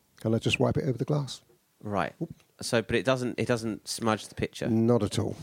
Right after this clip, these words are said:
Speaker 2: But
Speaker 1: Never
Speaker 2: you
Speaker 1: ha-,
Speaker 2: might
Speaker 1: never.
Speaker 2: get a slight trace of pastel come
Speaker 1: I
Speaker 2: off.
Speaker 1: tell you what, it's very, very rare. It's very rare that you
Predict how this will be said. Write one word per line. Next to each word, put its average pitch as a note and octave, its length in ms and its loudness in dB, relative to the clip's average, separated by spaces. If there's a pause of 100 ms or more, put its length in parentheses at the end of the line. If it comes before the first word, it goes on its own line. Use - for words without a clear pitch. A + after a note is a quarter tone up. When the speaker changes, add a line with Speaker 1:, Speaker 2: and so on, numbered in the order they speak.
(120)
Speaker 2:
But C3+ 260 4
Speaker 1:
Never F3+ 60 6
Speaker 2:
you D3 60 4
Speaker 1:
ha-, C#3 80 2
Speaker 2:
might C3 220 2
Speaker 1:
never. C3+ 200 4
Speaker 2:
get G2 80 -2
a - 20 -10
slight - 400 -2
trace - 480 -4
of E2+ 100 -8
pastel - 340 -8
come D2+ 200 -12
Speaker 1:
I D#2 60 -8
Speaker 2:
off. - 100 -4
Speaker 1:
tell - 160 0
you G#3 100 0
what, - 200 0
it's B2+ 140 0
very, D3+ 260 2
very C3+ 260 0
rare. G#2 380 -4 (640)
It's - 260 -14
very E3+ 300 4
rare A#2+ 280 2
that A#2+ 140 -2 (140)
you A#2+ 180 4